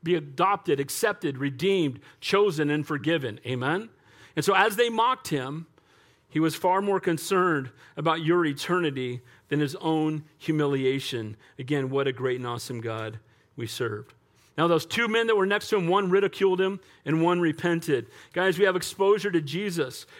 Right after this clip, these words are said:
but every one of us must make our own decision about the Lord. God has no grandchildren. Amen?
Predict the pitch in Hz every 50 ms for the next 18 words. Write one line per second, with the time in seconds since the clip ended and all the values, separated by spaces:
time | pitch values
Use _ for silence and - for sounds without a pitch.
0 | - - - 170 190 202 214 220 208 202 220 226 208 180 165 - 175 190 185 -
1 | - 196 185 175 - 190 175 175 196 190 180 160 - - 196 190 156 180 160 147
2 | 156 156 156 151 - 151 147 160 170 170 147 117 117 - _ _ _ _ _ _
3 | - - - - - 190 202 208 190 202 208 190 175 214 202 180 165 196 202 196
4 | 196 185 - 202 185 156 127 120 104 110 - - - 156 151 156 160 185 202 214
5 | 214